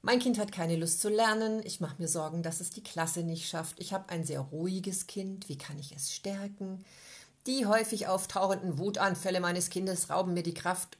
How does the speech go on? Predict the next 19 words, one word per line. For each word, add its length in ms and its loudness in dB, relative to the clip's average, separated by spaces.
und 360 -2
ich 260 -8
reagiere 540 -2
oft 300 -4
nicht 300 -2
so, 220 0
wie 100 0
ich's 180 -2
gerne 320 -2
will. 260 0
Die 80 0
vielen 240 4
Veränderungen 600 2
machen 260 -2
meinem 220 -4
Kind 260 -6
so 280 2
zu 220 0
schaffen. 420 -6